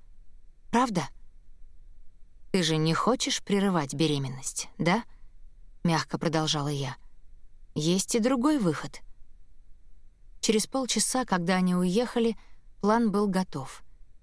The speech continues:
До конца учебного года в школе беременность, скорее всего, ещё не заметят, а в конце лета Оливия поможет с родами. И я оставлю ребёнка себе. Месяцы беременности тянулись томительно долго.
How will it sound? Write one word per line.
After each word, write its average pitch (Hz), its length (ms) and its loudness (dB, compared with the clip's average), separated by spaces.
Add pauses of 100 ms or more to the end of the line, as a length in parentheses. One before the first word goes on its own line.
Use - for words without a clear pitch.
(200)
До 180 120 2
конца 220 340 4
учебного 220 480 4
года 208 300 2
в - 60 -4
школе 240 360 2
беременность, 190 600 4
скорее 190 280 2
всего, 190 320 2
ещё 190 340 4
не 196 140 6
заметят, 226 580 2 (460)
а 175 140 4
в - 80 -6
конце 185 360 2
лета 247 360 0 (380)
Оливия 240 400 6
поможет 185 500 2
с - 120 -2
родами. 135 440 -2 (720)
И 208 80 4
я 233 220 4
оставлю 202 440 2
ребёнка 165 460 2
себе. 143 360 0 (1120)
Месяцы 214 480 2
беременности 202 640 4
тянулись 190 460 2
томительно 185 640 4
долго. 151 440 0